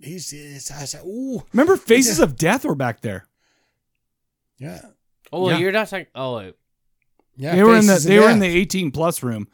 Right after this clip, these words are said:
Speaker 2: I was fourteen at the time
Speaker 1: I'd say,
Speaker 2: or
Speaker 1: "Mama,
Speaker 2: something.
Speaker 1: it's, it's Faces of Death."
Speaker 3: Gotcha. I
Speaker 1: It
Speaker 3: was
Speaker 1: says
Speaker 3: thinking of,
Speaker 1: fa-
Speaker 3: like, a porno room.
Speaker 2: No, it, there was porn in there for
Speaker 3: Oh,
Speaker 2: sure.
Speaker 3: but they
Speaker 2: But it
Speaker 3: put
Speaker 2: was, like,
Speaker 3: rated R
Speaker 2: softcore
Speaker 3: movies?
Speaker 2: porn.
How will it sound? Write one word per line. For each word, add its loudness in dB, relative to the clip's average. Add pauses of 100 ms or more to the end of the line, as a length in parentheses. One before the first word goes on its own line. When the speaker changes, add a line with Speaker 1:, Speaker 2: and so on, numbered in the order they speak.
(360)
Speaker 2:
I 0
was 0
fourteen -8
at -12
the -8
time -6
Speaker 1:
I'd -4
say, -2
Speaker 2:
or -4
Speaker 1:
"Mama, -2
Speaker 2:
something. -8
Speaker 1:
it's, -14
it's -20
Faces -6
of -16
Death." -4
Speaker 3:
Gotcha. -8
I -6
Speaker 1:
It -6
Speaker 3:
was -4
Speaker 1:
says 0
Speaker 3:
thinking -2
of, -4
Speaker 1:
fa- -8
Speaker 3:
like, -6
a -12
porno -10
room. -18 (180)
Speaker 2:
No, 6
it, 8
there 10
was 6
porn 0
in -2
there -4
for -8
Speaker 3:
Oh, -4
Speaker 2:
sure. -2
Speaker 3:
but -10
they -6
Speaker 2:
But 4
it 2
Speaker 3:
put 2
Speaker 2:
was, 0
like, 6
Speaker 3:
rated 0
R 6
Speaker 2:
softcore -2
Speaker 3:
movies? -2
Speaker 2:
porn. -4